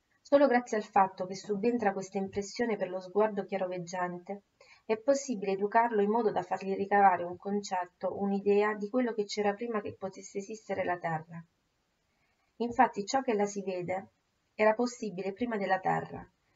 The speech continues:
e ciò che in seguito ha condotto alla Terra è diventato possibile solo dopo che è svanita la condizione che vi si riavvisa.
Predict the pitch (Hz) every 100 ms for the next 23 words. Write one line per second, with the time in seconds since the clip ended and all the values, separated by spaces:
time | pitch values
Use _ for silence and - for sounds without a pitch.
0 | _ - 214 285 269 220 208 247 233 202
1 | 196 196 196 233 - 190 190 180 175 185
2 | 196 - 202 208 233 240 226 190 208 202
3 | - 196 175 180 185 240 233 240 240 202
4 | 190 185 196 214 226 190 180 180 180 -
5 | 226 208 180 175 - 185 175 170 160 151
6 | 165